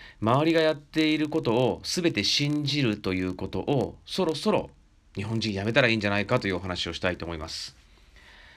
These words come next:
えー、その国のね、なんか、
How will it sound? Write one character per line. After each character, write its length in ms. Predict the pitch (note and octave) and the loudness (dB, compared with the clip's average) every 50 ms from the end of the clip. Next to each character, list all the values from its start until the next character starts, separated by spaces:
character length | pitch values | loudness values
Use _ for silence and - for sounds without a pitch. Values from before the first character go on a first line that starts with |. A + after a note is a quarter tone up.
| - - | -12 -4
え 500 | - G2 G2 F#2+ F#2 F#2 F2+ F2+ F2 F2 F2 | -2 0 0 2 0 0 0 -2 -2 -4 -4
ー、 20 | |
そ 180 | - - C#3 D#3 | -4 -2 0 0
の 120 | G3+ G#3 | 0 0
国 280 | G#3 - G#3 G3+ G3 F#3+ | -2 -2 -2 -2 -2 -2
の 120 | F#3+ F#3 | -2 -2
ね、 340 | F#3+ F#3+ F3 A#2+ F#2+ F2 - - - - - - _ - - | 2 2 4 2 2 0 -6 -16 -20 -20 -20 -20 _ -18 -10
な 120 | - D3 | -6 -6
ん 80 | D3 C3 | -2 0
か、 380 | - G2+ F2+ D#2+ C#2+ A#1+ - | 2 2 2 2 0 -4 -6